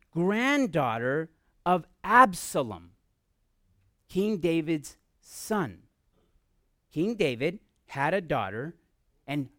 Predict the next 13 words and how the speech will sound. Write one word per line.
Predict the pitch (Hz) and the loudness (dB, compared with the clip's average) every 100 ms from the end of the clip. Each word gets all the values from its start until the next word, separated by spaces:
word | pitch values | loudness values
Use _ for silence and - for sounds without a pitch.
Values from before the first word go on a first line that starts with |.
| - | 0
her | 190 277 | 6 6
name | 247 135 135 | 6 0 0
was | 165 165 | 0 -2
Tamar. | - 202 254 185 - _ _ _ _ _ _ _ _ _ _ _ _ _ _ _ _ _ _ _ _ _ - | -4 -4 -2 -2 -6 _ _ _ _ _ _ _ _ _ _ _ _ _ _ _ _ _ _ _ _ _ -6
Tamar, | 185 254 302 220 117 127 196 - _ _ _ _ _ _ _ _ - | 4 4 6 4 2 0 -2 -8 _ _ _ _ _ _ _ _ -10
it | 135 | -4
is | 196 | -4
thought, | - 139 151 - | 0 0 0 -4
again, | 151 139 139 - _ _ - | -4 -2 -4 -12 _ _ -16
I'm | 127 | -4
prefacing, | 147 120 113 123 151 _ _ _ _ _ - | -4 -4 -8 -10 -12 _ _ _ _ _ -10
married | 113 143 180 220 254 151 139 170 - _ - | -2 2 4 8 6 6 0 -4 -8 _ -20
Uriel | 113 123 208 269 233 127 107 165 | -14 -4 0 2 0 0 -6 -10